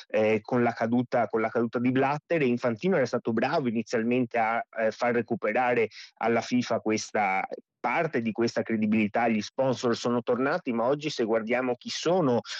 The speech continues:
eh, gli sponsor che stanno reggendo nei, diciamo, i nuovi ingressi, non, non gli sponsor storici, quelli rimangono, ma insomma i nuovi ingressi de-, della fifa sono, sono Aramco, quindi diciamo il go-, il governo dell'Arabia Saudita,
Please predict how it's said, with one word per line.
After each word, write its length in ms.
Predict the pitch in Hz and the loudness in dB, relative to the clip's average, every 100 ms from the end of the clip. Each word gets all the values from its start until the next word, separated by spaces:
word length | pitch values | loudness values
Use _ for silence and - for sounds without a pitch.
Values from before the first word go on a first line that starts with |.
| - - | -10 0
eh, 300 | 113 110 110 | 2 4 4
gli 140 | 113 | 2
sponsor 640 | - - 127 131 - 113 | -2 -2 0 2 2 0
che 140 | 107 113 | 0 -6
stanno 400 | - 120 120 113 | -2 2 2 4
reggendo 640 | 117 101 143 156 147 123 | 2 0 0 2 2 2
nei, 300 | 117 110 107 | 2 2 0
diciamo, 420 | - 120 - 131 131 | 2 0 2 2 4
i 80 | |
nuovi 360 | 131 156 170 147 | 4 4 4 2
ingressi, 720 | 143 123 135 143 - - 117 | 0 0 0 0 -2 -4 0
non, 320 | 117 139 135 127 | 2 4 4 2
non 340 | 117 117 123 | 2 2 2
gli 140 | 120 | 2
sponsor 440 | 110 120 117 - 113 | 0 0 0 0 -2
storici, 560 | - 123 120 117 - | 0 2 2 0 -2
quelli 300 | 107 110 117 | -2 2 2
rimangono, 560 | 110 123 131 123 120 117 | 2 2 2 2 0 0
ma 100 | 120 | 0
insomma 440 | 117 127 127 123 117 - - | 0 0 2 0 -2 -10 -6
i 120 | - 135 | 0 4
nuovi 320 | 139 147 139 | 4 4 2
ingressi 880 | 139 139 156 147 - 120 120 110 110 | 2 2 0 -2 0 2 2 2 0
de-, 160 | 107 - | -2 -2
della 240 | 113 123 | 0 0
fifa 320 | 131 185 175 | 0 -2 -2
sono, 720 | 151 113 107 110 107 104 101 98 | -2 -2 2 2 4 4 2 0
sono 240 | - 123 | 0 2
Aramco, 560 | 120 135 170 175 - 226 | 2 0 -2 -2 0 -2
quindi 300 | 110 104 107 | 0 0 2
diciamo 380 | 107 - 110 110 | 0 0 0 2
il 120 | 107 | 2
go-, 120 | 101 | 0
il 140 | 110 120 | 0 2
governo 420 | 110 117 120 120 | 2 2 2 2
dell'Arabia 440 | 113 110 104 110 | 2 0 -2 -4
Saudita, 640 | - 120 123 123 - 131 | -2 0 2 2 2 -2